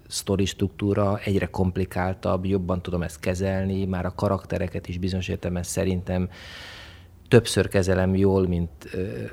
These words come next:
rosszul. Ö, tehát sok frontján, amit igényel ez a műfaj, fejlődök, de ha önkritikus vagyok, miért ne lennék, akkor azt látom, hogy, ö,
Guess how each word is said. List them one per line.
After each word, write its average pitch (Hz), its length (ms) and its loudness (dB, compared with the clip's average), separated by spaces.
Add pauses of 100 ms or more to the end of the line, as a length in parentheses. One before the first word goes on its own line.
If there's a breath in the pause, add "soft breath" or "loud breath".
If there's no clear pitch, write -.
(100)
rosszul. 110 760 4 (500 loud breath)
Ö, 113 80 -4 (180)
tehát - 260 -2 (260)
sok - 340 2
frontján, 127 560 6
amit 113 260 2
igényel 120 480 2
ez 101 120 0
a 104 60 2
műfaj, 104 600 4 (120)
fejlődök, 110 920 2 (1200 soft breath)
de 139 180 2
ha - 160 -4
önkritikus 98 500 0
vagyok, 110 180 2
miért 101 180 0
ne 80 80 0
lennék, 131 580 -2
akkor - 280 -2
azt 110 200 2
látom, 135 420 0
hogy, 139 320 0
ö, 143 260 4